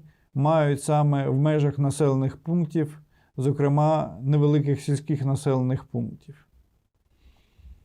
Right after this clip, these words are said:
де склалися традиційні умови для землекористування, і багато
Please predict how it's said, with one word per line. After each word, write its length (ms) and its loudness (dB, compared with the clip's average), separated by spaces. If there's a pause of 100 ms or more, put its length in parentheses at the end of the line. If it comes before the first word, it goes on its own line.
(640)
де 400 2 (280)
склалися 560 2
традиційні 840 2 (460)
умови 640 2 (520)
для 800 0
землекористування, 1300 0 (800)
і 220 0
багато 880 2